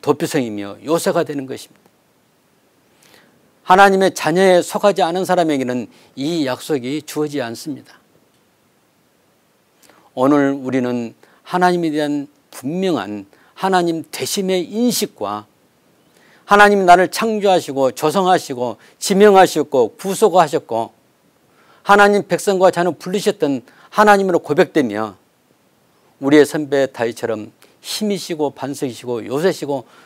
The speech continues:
건진이시고 하나님이시고 산성이시고 피할 바이시고 방패시고 구원의 뿌리시고 나의 찬송 발자로 고백되고 믿는 자가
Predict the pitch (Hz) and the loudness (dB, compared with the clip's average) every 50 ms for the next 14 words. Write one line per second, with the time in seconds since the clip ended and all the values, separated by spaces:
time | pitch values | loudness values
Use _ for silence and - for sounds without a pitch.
0 | _ _ - - 147 165 165 208 208 185 147 - 143 113 104 - - - - _ | _ _ -4 -2 -2 0 0 0 0 0 0 -4 -6 -8 -8 -10 -16 -20 -20 _
1 | _ _ _ _ _ _ _ _ _ _ _ _ _ _ _ _ _ _ - 214 | _ _ _ _ _ _ _ _ _ _ _ _ _ _ _ _ _ _ 0 4
2 | 220 220 220 214 202 156 - - 120 104 107 110 - _ _ _ - - - _ | 6 6 6 6 4 0 -2 -6 -10 -8 -8 -10 -12 _ _ _ -20 -20 -20 _
3 | _ _ _ _ _ _ _ _ _ _ _ _ _ _ _ _ _ _ _ _ | _ _ _ _ _ _ _ _ _ _ _ _ _ _ _ _ _ _ _ _
4 | - - 214 226 208 - 214 202 190 156 - 175 165 165 160 - - 190 180 165 | -4 -2 0 0 2 4 2 2 2 0 -2 2 2 2 2 2 0 2 4 4
5 | 151 - 143 123 123 113 - - 110 104 107 107 107 _ _ _ _ _ _ _ | 4 2 0 -2 -2 -2 -6 -10 -14 -14 -14 -16 -16 _ _ _ _ _ _ _
6 | _ _ _ _ _ _ _ _ _ _ _ _ _ - - 127 135 143 139 151 | _ _ _ _ _ _ _ _ _ _ _ _ _ -4 -2 0 0 0 -2 -4
7 | 127 - - 120 123 123 120 120 - 123 120 117 113 113 113 113 110 110 107 _ | -6 -6 -6 -4 -4 -4 -4 -4 -8 -6 -4 -4 -4 -4 -4 -6 -6 -8 -12 _
8 | _ _ _ _ _ _ _ - 233 208 196 - - 127 - - 98 98 101 _ | _ _ _ _ _ _ _ -10 -8 -6 -6 -8 -8 -10 -12 -12 -16 -16 -16 _
9 | _ _ _ _ _ _ _ _ _ _ _ _ _ _ _ _ _ _ _ _ | _ _ _ _ _ _ _ _ _ _ _ _ _ _ _ _ _ _ _ _
10 | _ _ _ _ _ _ - 131 135 156 165 160 160 - 165 170 170 175 180 175 | _ _ _ _ _ _ 6 8 10 10 10 8 6 2 -4 -4 -4 -4 -4 -4
11 | 151 - 160 160 151 - 165 156 151 147 147 - 143 131 147 135 139 - 135 123 | -4 -2 -4 -4 -2 0 -2 0 0 -2 -4 -6 -6 -6 -6 -6 _ -6 -6 -6
12 | 123 117 120 117 113 _ _ _ _ _ 127 135 156 185 202 208 196 156 165 143 | -4 -6 -8 -10 -12 _ _ _ _ _ -4 -2 0 0 0 0 0 0 -2 -2
13 | 131 143 156 165 170 | -2 -2 -4 -4 -4